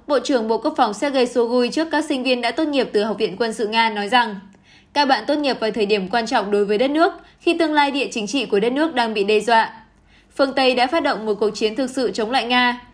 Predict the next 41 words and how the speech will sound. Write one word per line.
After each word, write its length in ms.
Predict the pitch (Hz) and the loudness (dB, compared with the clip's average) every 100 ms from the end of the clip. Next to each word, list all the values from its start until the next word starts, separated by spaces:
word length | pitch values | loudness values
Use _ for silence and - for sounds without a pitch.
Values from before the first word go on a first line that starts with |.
| _ - | _ -4
một 120 | 285 | -2
lần 200 | 262 254 | 0 0
nữa 140 | 262 285 | -2 -2
tìm 160 | 277 214 | -2 -2
cách 160 | 320 | -2
hủy 140 | 302 202 | -2 -2
hoại 180 | 202 | -2
nước 120 | 220 277 | -4 -2
Nga 360 | 262 247 240 - - | 0 2 0 -8 -6
bằng 160 | 277 269 | -4 0
tất 160 | 339 339 | -2 0
cả 140 | 233 | -2
sức 180 | 190 285 | -2 -4
mạnh 180 | 277 196 | -4 -2
của 100 | 196 | 0
họ. 460 | 214 220 190 - - _ _ _ _ _ | 2 2 0 -8 -20 _ _ _ _ _
Họ 220 | 269 - | -2 -2
đang 160 | 277 | -2
áp 100 | 294 | -2
đặt 240 | 302 262 - | 0 -2 -2
hàng 260 | 233 208 | -6 -4
loạt 160 | 214 208 | -2 -2
lệnh 160 | 220 202 | -2 -4
trừng 180 | 233 202 | -6 0
phạt, 220 | 233 220 - - - | 0 0 -6 -8 -2
kích 160 | 311 | 0
động 200 | 269 220 | 0 -2
tình 180 | 226 208 | -4 -2
trạng 180 | 233 208 | -2 -2
bất 120 | 254 | 0
ổn 260 | 262 202 180 | 2 2 2
và 140 | 190 | 0
xung 180 | 208 214 | 0 0
đột 160 | 202 196 | 2 0
quân 120 | 208 | -2
sự 160 | 240 | -2
ở 120 | 196 190 | -2 -2
các 160 | 254 | -2
nước 160 | 294 320 | -2 0
láng 180 | 208 208 | -2 0
giềng, 240 | 254 220 | 0 0